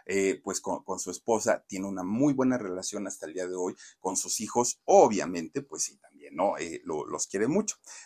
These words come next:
Bueno, dentro de todo, ya este matrimonio que le costó mucho trabajo realizarlo a don Jorge, estaba en apariencia bien, se llevaban bien, todo estaba muy tranquilito. De repente, pues, ¿qué creen?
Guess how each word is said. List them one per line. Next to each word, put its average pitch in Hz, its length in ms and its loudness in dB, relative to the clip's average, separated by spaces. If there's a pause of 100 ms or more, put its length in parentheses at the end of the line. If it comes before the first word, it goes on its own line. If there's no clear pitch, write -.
Bueno, - 240 -2 (300)
dentro 175 540 4
de 196 80 -2
todo, 208 500 4
ya 135 260 4
este 156 240 0
matrimonio 120 680 -2
que - 100 -8
le 87 160 -10
costó - 320 -4
mucho 156 300 -6
trabajo 95 400 -2
realizarlo 85 720 -6
a 87 80 0
don 92 120 -4
Jorge, - 440 -8 (340)
estaba 156 460 2
en 160 80 -2
apariencia 131 720 0
bien, 107 560 -2
se 104 180 0
llevaban 117 640 4
bien, 123 460 6 (320)
todo 151 260 8
estaba 113 300 6
muy 113 260 0
tranquilito. 147 560 -4 (580)
De 160 300 4
repente, 135 720 0
pues, - 360 -10
¿qué 90 240 -6
creen? 80 300 -10